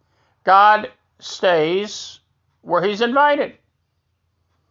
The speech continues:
He stays where he's welcome to stay. In this case, it was a, uh, not a hotel room, but a cattle barn, a cattle stall.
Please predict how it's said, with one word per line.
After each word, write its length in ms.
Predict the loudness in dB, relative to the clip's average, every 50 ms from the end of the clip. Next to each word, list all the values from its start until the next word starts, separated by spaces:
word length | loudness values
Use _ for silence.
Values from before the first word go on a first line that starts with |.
| _ _ _ _ _ _
He 200 | -6 -4 -4 -4
stays 420 | -2 0 0 2 2 2 0 -2
where 240 | -2 -2 0 0 0
he's 140 | -2 -2 -2
welcome 380 | 0 0 0 0 0 -4 -6 -6
to 80 | -6
stay. 320 | -6 -4 -4 -4 -4 -4 -10 _ _ _ _ _ _ _ _ _ _ _ _ _ _ _ _ _ _ _ _ _ _ _ _ _ _ _ _ _ _ _ _ _ _ _ _ _ _ _ _ _ _ _ _ _ _ _ -6
In 100 | -4 -2
this 200 | -2 -2 -2 -2
case, 400 | 0 2 2 2 0 -2 -2 -4
it 100 | -2 -2
was 160 | -2 -2 -2
a, 320 | 0 0 0 -2 -2 0 2
uh, 320 | 4 4 4 4 2 2
not 220 | 2 2 2 4
a 40 | 4
hotel 420 | 2 2 0 0 0 2 2 2 2
room, 380 | 2 2 0 -2 -4 -8 -12 _ _ _ _ _ _ _ _ _ _ _ _ _ _ _ _ _ _ _ _ _ _
but 140 | -2 -2 -2
a 60 | 0
cattle 300 | 0 0 0 2 2 0
barn, 360 | 0 -2 -2 -2 -4 -8 -12 -18 _ _ _ _ _ _ _ _ _ _ _ _ _ _ _ _ _ _ _ _ _ _ _ _ _ _ _ -16
a 40 | -6
cattle 300 | -2 0 2 2 0 0
stall. 480 | -2 -2 -2 -2 -2 -2 -6 -10 -18